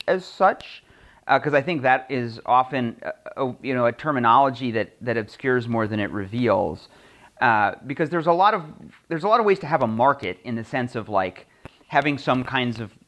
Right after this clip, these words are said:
having a, a price and some kind of tokens that you use to, to trade things, right?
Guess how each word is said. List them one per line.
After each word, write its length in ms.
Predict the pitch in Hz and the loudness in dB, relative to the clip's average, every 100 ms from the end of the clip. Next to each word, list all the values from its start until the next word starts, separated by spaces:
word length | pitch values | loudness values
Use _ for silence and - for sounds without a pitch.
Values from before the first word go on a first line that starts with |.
| - | -4
having 240 | 143 147 123 | -2 0 -2
a, 60 | - _ - | -6 _ -10
a 60 | - | -10
price 520 | - 156 135 123 - | -4 0 0 0 -6
and 220 | - 113 | -8 -6
some 160 | - 120 | -8 -6
kind 200 | 127 113 | -4 -4
of 80 | - | -2
tokens 480 | 135 131 117 104 | -2 -2 -4 -4
that 100 | 117 | -6
you 160 | 92 110 | -4 -2
use 400 | 110 117 110 98 | 0 0 0 -4
to, 320 | - 107 101 - - - | -2 -2 -2 -6 -16 -8
to 100 | 117 | -4
trade 320 | - 110 110 | 2 2 2
things, 400 | 92 60 90 - | -4 -4 -6 -2
right? 280 | 92 87 | 0 -2